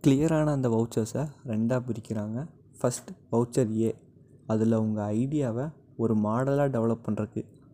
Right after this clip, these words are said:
அதாவது ஒரு புரோட்டோடைப்பா டெவலப் பண்றதுக்கு ஆகிற காஸ்ட்ல எயிட்டி பர்சன்டேஜ் நாலேஜ் பார்ட்னர்ஸ் கிட்ட கொடுக்குறாங்க. அது மேக்ஸிமம் டூ லேக்ஸ் வரைக்கும் உங்களுக்கு கிராண்ட் கிடைக்கும். For example, உங்க ப்ராஜெக்ட்டுக்கு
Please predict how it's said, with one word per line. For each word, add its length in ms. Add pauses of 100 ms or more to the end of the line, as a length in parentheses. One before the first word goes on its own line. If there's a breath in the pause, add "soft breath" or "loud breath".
அதாவது 500
ஒரு 200 (800 loud breath)
புரோட்டோடைப்பா 680
டெவலப் 340
பண்றதுக்கு 380 (240)
ஆகிற 260 (140)
காஸ்ட்ல 380 (240)
எயிட்டி 480
பர்சன்டேஜ் 500 (140)
நாலேஜ் 360
பார்ட்னர்ஸ் 360
கிட்ட 260
கொடுக்குறாங்க. 480 (1000 loud breath)
அது 200 (220)
மேக்ஸிமம் 560
டூ 160 (140)
லேக்ஸ் 320
வரைக்கும் 320
உங்களுக்கு 420
கிராண்ட் 420
கிடைக்கும். 400 (580)
For 220
example, 500 (180)
உங்க 260
ப்ராஜெக்ட்டுக்கு 680